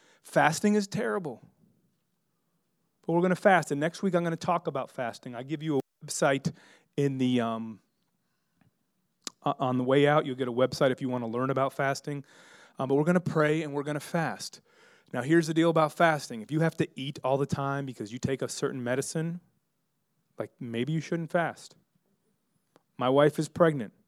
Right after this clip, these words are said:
Probably not gonna be doing much fasting. All right? But you're saying you're gonna fast as a church? Yeah, every single one here. Last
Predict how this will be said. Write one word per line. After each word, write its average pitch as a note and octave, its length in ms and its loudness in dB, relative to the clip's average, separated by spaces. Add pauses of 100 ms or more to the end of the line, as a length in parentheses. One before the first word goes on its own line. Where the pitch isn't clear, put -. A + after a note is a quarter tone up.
(680)
Probably C3 360 4
not D3+ 160 2
gonna D#3 120 -6
be D3 40 -4
doing D3+ 200 -4
much D3+ 160 -6
fasting. D3+ 480 -4 (1040)
All G#2+ 80 -10
right? D3 160 -2 (480)
But C3+ 140 -2
you're E3+ 80 2
saying E3+ 260 -2
you're D#3 140 -2
gonna F#3+ 160 -2
fast C3 500 -6
as A#2+ 140 -8
a A2+ 40 -14
church? - 480 -4
Yeah, C4 180 -2 (140)
every G#3 340 4
single F#3+ 340 2
one F3+ 180 0
here. C3 160 -6
Last E3 460 2